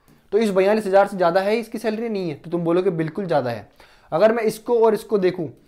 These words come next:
तो तुम बोलोगे कितना है? चौदह हजार। चौदह हजार into चार करूंगा तो कितना आएगा? फिफ्टी सिक्स हजार। इस फिफ्टी सिक्स हजार से क्या ज़्यादा है क्या इसकी सैलरी? तुम बोलोगे नहीं, कम है। तो सिर्फ मेरे दो ही क्या है, ऐसे एम्प्लॉय है जिनकी जो है सैलरी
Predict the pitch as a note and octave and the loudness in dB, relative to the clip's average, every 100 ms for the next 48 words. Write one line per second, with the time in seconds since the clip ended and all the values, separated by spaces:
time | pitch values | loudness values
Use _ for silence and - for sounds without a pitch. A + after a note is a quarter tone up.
0 | _ E3+ F#3+ G#3 G3 G#3 G3+ G3 G#3 G3+ | _ -6 -2 2 2 2 0 -2 -2 0
1 | E3+ D3 B2+ - _ F3+ F#3+ G#3+ G3 G3+ | -2 -2 -4 -10 _ 2 6 8 8 4
2 | G3+ G#3 G3+ F#3+ F#3+ F#3+ F#3+ F#3 F#3+ F3+ | 2 0 2 2 2 -4 -4 -6 -6 -4
3 | F#3+ E3 E3+ G#3 F#3+ G#3 F#3+ C#3+ A#2 - | -4 -4 -8 -8 -6 -8 -6 -6 -6 -10
4 | _ - G3 G#3 - A3 A3+ A3 G3 E3+ | _ -8 -4 -4 -4 -6 -6 -8 -2 2
5 | F#3 F#3 G#3 G3+ E3 E3 G3+ G3+ B3+ B3+ | 2 0 -4 0 0 2 0 0 -6 -6
6 | A#3 F#3+ F3 F3 F3 E3 F3+ F3+ F#3+ G3 | -6 -4 -4 -6 -4 -4 -2 -4 -4 -2
7 | F#3+ E3 A#2 - _ _ - F3 C4+ A#3 | -2 -2 -10 -16 _ _ -12 -4 -4 -2
8 | A3+ G#3 G3+ D#3+ E3+ D#3+ G3 G#3+ F3+ E3+ | 0 0 0 0 0 0 -4 -2 -2 -2
9 | G3 F3 F#3 D#3+ D#3 E3 D#3+ F#3+ - - | -8 -8 -8 -8 -4 -2 0 -4 -6 -20
10 | - C3+ E3 E3 G3 F3 F3+ D#3+ F3+ F3 | -12 -6 -6 -4 -6 0 2 2 -2 -2
11 | C#3+ D3 F#3 | -2 -4 -6